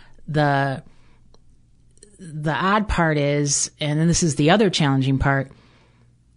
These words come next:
I, I wasn't, be-,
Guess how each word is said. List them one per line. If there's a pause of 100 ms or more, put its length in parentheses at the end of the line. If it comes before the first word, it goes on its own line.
(680)
I, (1200)
I
wasn't, (120)
be-,